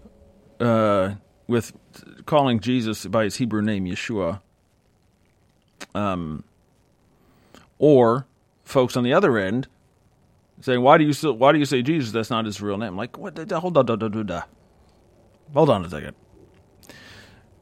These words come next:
It, I don't care what the language is. That happens to be the English, you know, way that we've, uh, come about his name. Uh,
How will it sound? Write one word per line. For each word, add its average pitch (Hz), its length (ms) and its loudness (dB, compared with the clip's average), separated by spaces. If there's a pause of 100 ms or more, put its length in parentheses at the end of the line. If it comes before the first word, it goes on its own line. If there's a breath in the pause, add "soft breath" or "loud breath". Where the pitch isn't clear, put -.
(140)
It, 139 480 -4
I 156 140 4
don't 208 160 4
care 226 140 8
what 247 100 8
the 185 60 4
language 143 380 4
is. 92 340 -10 (920)
That 127 160 -4
happens 147 200 0
to 139 60 -8
be 143 80 -2
the 143 160 0
English, 147 460 -4 (680)
you 135 100 -8
know, 98 160 -4
way 120 320 -2
that 117 140 -2
we've, 120 360 -4
uh, 117 240 0
come 127 300 -2
about 120 480 -4 (420)
his 123 220 -2
name. 104 380 -2 (1800 soft breath)
Uh, 87 320 -8